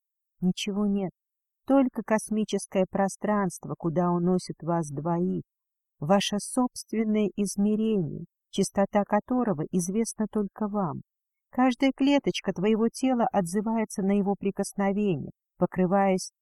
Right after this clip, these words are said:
тысячей мурашек. Два сердца, одно звучание. Любовь. Это вы о ком так красивого? Я с трепетом держала в руках эту записку, наполняя нежностью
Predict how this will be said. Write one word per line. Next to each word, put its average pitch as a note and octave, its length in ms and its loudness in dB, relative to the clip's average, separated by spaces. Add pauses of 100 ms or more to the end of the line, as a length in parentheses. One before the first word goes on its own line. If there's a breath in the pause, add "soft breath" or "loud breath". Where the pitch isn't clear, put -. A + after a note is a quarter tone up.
(120)
тысячей G3 460 -2
мурашек. F#3 600 0 (440)
Два D#3+ 220 2
сердца, - 580 -2 (600)
одно A#3 300 2
звучание. G#3 760 -4 (680)
Любовь. D3 460 -4 (1080)
Это G#3+ 280 0
вы C4 140 2
о C#4 80 0
ком C4 260 -2
так F3 200 -4
красивого? F3+ 760 -8 (1160)
Я G#3+ 220 2
с - 60 -14
трепетом A#3+ 500 0
держала G#3+ 440 0
в F#3+ 60 -4
руках G#3+ 380 -2
эту F3 200 -4
записку, D#3+ 680 -6 (360)
наполняя G#3+ 600 4
нежностью G#3+ 840 0